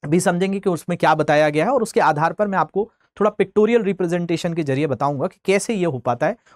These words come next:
उसकी जरूरत क्यों होती है। तो चलिए बिना देरी किए शुरुआत करते हैं। तो इसमें एक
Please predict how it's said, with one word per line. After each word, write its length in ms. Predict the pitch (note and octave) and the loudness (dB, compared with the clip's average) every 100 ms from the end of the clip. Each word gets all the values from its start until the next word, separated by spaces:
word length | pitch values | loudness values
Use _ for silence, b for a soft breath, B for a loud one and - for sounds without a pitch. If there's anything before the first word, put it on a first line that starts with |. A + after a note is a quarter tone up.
| - | -14
उसकी 180 | - A#3+ | -2 0
जरूरत 360 | D#3+ F3 D#3 | 2 2 0
क्यों 160 | - G#2 | -2 -8
होती 220 | F#2+ G2+ | -8 -12
है। 60 | F#2+ _ b b | -14 _ b b
तो 60 | G3+ | 2
चलिए 260 | A#3 A3 | 2 2
बिना 220 | G#3 E3+ E3 | 0 0 2
देरी 240 | D#3 E3 | 2 0
किए 160 | D#3+ D#3 | -2 -4
शुरुआत 400 | - C3 D#3 - | -2 0 0 0
करते 260 | E3+ - | -2 -2
हैं। 120 | F3+ A3+ b b b | -6 -8 b b b
तो 60 | G3+ | -4
इसमें 360 | A3 A#3 A#3 B3+ _ _ | 0 2 2 0 _ _
एक 100 | - | -8